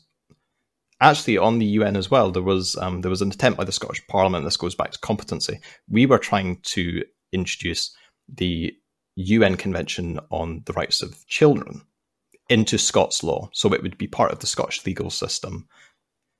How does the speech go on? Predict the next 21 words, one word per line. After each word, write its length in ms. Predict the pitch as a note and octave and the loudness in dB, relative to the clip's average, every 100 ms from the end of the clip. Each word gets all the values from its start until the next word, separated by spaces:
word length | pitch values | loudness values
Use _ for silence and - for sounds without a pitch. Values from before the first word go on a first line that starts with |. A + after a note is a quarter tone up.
| _ _ _ _ _ F#2+ | _ _ _ _ _ -6
The 120 | G2 | -2
U 200 | A2 C#3+ | 2 2
K 180 | C#3+ A#2+ | 2 4
government 520 | A2+ G2 F2 E2+ - _ - | 4 4 0 -2 -8 _ -4
referred 380 | G2 - A#2 - | -4 0 0 0
the 60 | |
matter 320 | G2+ F2+ - | -2 -2 -8
to 180 | F#2 - | -10 -12
the 100 | G2+ | -8
Supreme 360 | - - - G2 | -8 -8 -8 -8
Court 400 | - G2 - - _ _ _ | -4 -2 -4 -6 _ _ _
because 240 | F#2+ G2+ F#2+ | -2 -2 -2
they 100 | G2+ | -6
felt 360 | - F#2+ - | -4 -4 -2
it 220 | F2 D#2 | -6 -6
fell 280 | - G2 F2+ | -6 -2 -2
out 180 | F#2 C2+ | -2 -6
with 260 | D2+ E2+ - - - _ - | -8 -10 -12 -20 -20 _ -6
the 80 | |
legislative 520 | F2+ F2 - G2+ - - | -2 -2 -2 -6 -8 -10
competency. 640 | - - - - - | -12 -12 -12 -12 -14